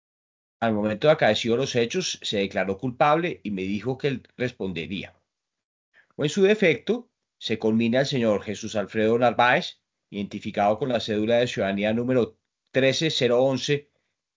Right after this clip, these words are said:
ciento cincuenta y uno, dueño del vehículo, para que asuma los daños ocasionados. De ser posible, solicito que la aseguradora, en este caso Seguros Mundial,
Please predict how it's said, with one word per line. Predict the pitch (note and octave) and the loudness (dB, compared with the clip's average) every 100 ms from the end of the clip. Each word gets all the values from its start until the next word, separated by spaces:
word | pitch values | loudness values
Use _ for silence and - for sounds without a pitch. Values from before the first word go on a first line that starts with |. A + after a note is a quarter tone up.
| - | -12
ciento | - C3+ A#2+ D3 | 0 0 0 -4
cincuenta | D#3+ C3 E3+ E3+ G3 | -4 -2 -2 2 0
y | D3 | 2
uno, | D3+ D3 | 0 0
dueño | A#2 A#2 C#3 | 2 2 2
del | D#3 | 0
vehículo, | F3+ D#3 A2+ D3 E3 _ _ - | 0 0 0 -4 -6 _ _ -8
para | F#2 G2 | -4 -2
que | F#2+ | -4
asuma | G#2+ G#2 | -4 -4
los | A2+ A2 | -2 -2
daños | F#2+ F#2+ - | -2 -2 -8
ocasionados. | G#2 G2 F#2 D2 - - - _ _ _ _ _ _ _ _ _ _ _ _ _ _ _ - | -8 -6 -6 -8 -12 -20 -20 _ _ _ _ _ _ _ _ _ _ _ _ _ _ _ -10
De | G2+ | -2
ser | B2+ A#2 | -2 0
posible, | E3+ G#3 G3 C#3 A3+ G3 | 0 2 2 2 -2 -2
solicito | C3 A#2 A2+ A#2+ C#3+ | -4 -2 -2 -2 -2
que | D#3 D#3 - | 0 0 2
la | A#2+ | 0
aseguradora, | A2+ A2 A2 G#2 A2 A#2+ C#3 - - | 0 -4 -2 0 2 4 2 2 -4
en | G2 A2 | -4 -4
este | G#2+ C3+ | -2 -4
caso | B2+ B2+ A2 | 0 0 -2
Seguros | F#2+ F#2+ G#2 B2+ | -10 -6 -4 -2
Mundial, | B2 A#2 A2 A#2+ - | -2 2 2 0 -4